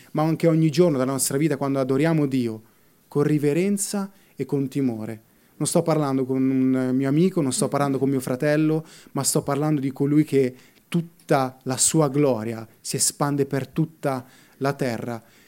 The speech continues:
Proviamo ad avvicinarci, ripeto sempre, prima a me stesso, a Dio con questo atteggiamento di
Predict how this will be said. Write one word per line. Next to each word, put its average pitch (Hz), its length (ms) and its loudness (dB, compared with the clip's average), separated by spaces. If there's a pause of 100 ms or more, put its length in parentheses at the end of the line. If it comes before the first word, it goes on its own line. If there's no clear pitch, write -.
(420)
Proviamo 170 540 6
ad 147 160 2
avvicinarci, 147 960 2 (240)
ripeto 160 440 4
sempre, 143 340 6
prima 165 220 6
a - 20 6
me 151 100 6
stesso, 139 640 2
a 143 140 0
Dio 165 200 6
con 147 200 0
questo 170 560 2 (200)
atteggiamento 131 880 -2
di 123 300 -2